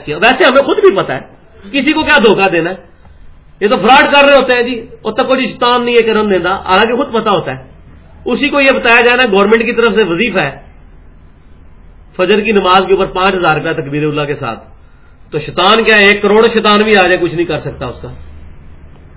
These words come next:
پوری شیطانوں کی فوج بھی آ جائے تو کچھ نہیں کر سکتی۔ کیوں؟ کہ دنیا کا نفع نقد ہے، آخرت ادھار ہے، اور انسان کی یہ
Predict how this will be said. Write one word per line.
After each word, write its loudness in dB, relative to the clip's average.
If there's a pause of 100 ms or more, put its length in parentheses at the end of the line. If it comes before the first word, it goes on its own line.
پوری 2
شیطانوں 0
کی 0
فوج 2
بھی 0
آ 4
جائے 4
تو -2
کچھ -2
نہیں -4
کر -4
سکتی۔ -12 (800)
کیوں؟ 0 (200)
کہ 0
دنیا 4
کا 2
نفع 4
نقد 4
ہے، -10 (300)
آخرت 4
ادھار 2
ہے، 0 (760)
اور 2
انسان 2
کی 0
یہ 6